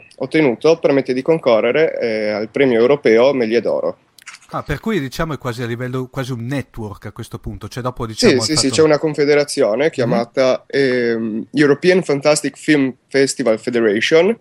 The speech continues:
Speaker 1: che appunto, eh, i membri assegnano il, il film, eh,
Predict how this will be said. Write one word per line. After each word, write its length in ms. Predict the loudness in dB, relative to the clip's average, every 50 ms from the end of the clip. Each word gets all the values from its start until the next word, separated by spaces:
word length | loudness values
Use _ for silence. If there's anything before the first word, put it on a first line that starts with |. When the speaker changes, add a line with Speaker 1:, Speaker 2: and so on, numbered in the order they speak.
| _ _ _ _ _ _ _ _ _ _
Speaker 1:
che 300 | 2 4 6 6 6 4
appunto, 800 | 2 0 -2 -6 -6 -4 -2 0 0 2 0 0 -4 -6 -12 _ _ _
eh, 420 | -10 -8 -6 -4 -4 -4 -4 -2
i 60 | -2 2
membri 380 | 4 4 4 4 4 2 2
assegnano 720 | 2 0 2 0 0 2 2 2 2 2 0 0 -2 -4 _ _ _ -8
il, 260 | -6 -6 -6 -8 -10 -14 _
il 180 | _ -6 -6 -4
film, 260 | 0 2 2 4 4
eh, 320 | 4 4 4 2 2 -2